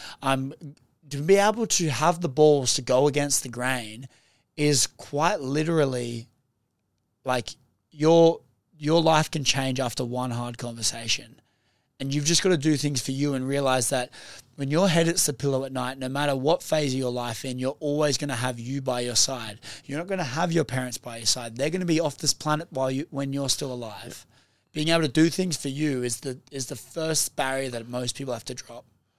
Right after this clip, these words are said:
Speaker 2: As sickening as it sounds, you've gotta take advantage of the unconditional love that your parents have for you. You can break up with them, the equivalent of breaking up with them, and they're gonna unconditionally love you.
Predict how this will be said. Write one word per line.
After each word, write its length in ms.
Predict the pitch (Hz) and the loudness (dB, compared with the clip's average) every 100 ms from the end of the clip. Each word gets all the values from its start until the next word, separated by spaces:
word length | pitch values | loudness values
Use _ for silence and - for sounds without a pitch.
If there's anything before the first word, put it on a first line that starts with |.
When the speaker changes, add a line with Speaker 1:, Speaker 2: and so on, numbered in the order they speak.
| _ _ _ _ _ _ _ _ _ | _ _ _ _ _ _ _ _ _
Speaker 2:
As 140 | 120 - | -2 0
sickening 420 | - - 156 156 | 0 0 0 2
as 140 | 117 | 0
it 80 | - | 0
sounds, 500 | - 113 113 104 98 | -2 0 0 -2 -4
you've 140 | 98 | -2
gotta 400 | 127 131 135 101 - | 2 4 4 0 -4
take 260 | - 104 104 | -4 -4 -4
advantage 540 | 95 92 92 92 85 | -6 -4 -2 -4 -2
of 440 | 90 85 85 - - _ _ _ _ _ _ _ _ _ - | -2 -2 -8 -16 -20 _ _ _ _ _ _ _ _ _ -8
the 160 | 95 | -4
unconditional 560 | 92 90 95 90 - 87 | -4 -6 -6 -6 -6 -4
love 200 | 85 80 | -4 -4
that 120 | - | -8
your 80 | 82 | -10
parents 320 | 90 85 - | -10 -10 -10
have 160 | 92 - | -10 -12
for 120 | - | -16
you. 160 | - - _ _ _ _ _ _ | -20 -20 _ _ _ _ _ _
You 140 | 107 131 | -18 -6
can 320 | 180 120 - _ | -4 -4 -8 _
break 340 | 113 101 101 101 | 0 2 4 2
up 120 | 104 | -2
with 180 | 98 - | -4 -12
them, 260 | 82 85 - | -16 -16 -12
the 100 | 95 | -12
equivalent 460 | - 127 110 104 | -6 -4 -4 -4
of 160 | 95 - | -6 -6
breaking 340 | 92 92 92 | -4 -4 -6
up 140 | 92 87 | -10 -10
with 120 | - | -14
them, 180 | 85 - | -14 -10
and 120 | 92 | -8
they're 100 | 92 | -6
gonna 140 | 95 | -6
unconditionally 580 | - 92 98 90 - 90 | -6 -10 -10 -10 -10 -12
love 200 | 85 82 | -12 -14
you. 160 | - | -16